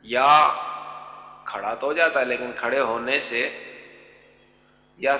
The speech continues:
سجدہ کرنے سے کیا ہوتا ہے؟ زخم بہتا ہے۔ ٹھیک ہے، یہ عذر ہے۔ یا کھڑے ہونے میں کیا آتا ہے اس کو؟ خطرہ آتا ہے، کھڑا نہیں ہوتا، بیٹھ کر نماز پڑھتا تو خطرہ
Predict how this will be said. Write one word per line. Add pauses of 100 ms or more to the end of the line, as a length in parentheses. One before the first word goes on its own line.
سجدہ
کرنے
سے
کیا
ہوتا
ہے؟ (180)
زخم (160)
بہتا
ہے۔ (920)
ٹھیک
ہے، (480)
یہ
عذر
ہے۔ (840)
یا (100)
کھڑے
ہونے
میں
کیا
آتا
ہے
اس
کو؟ (360)
خطرہ
آتا
ہے،
کھڑا
نہیں
ہوتا،
بیٹھ
کر
نماز
پڑھتا
تو
خطرہ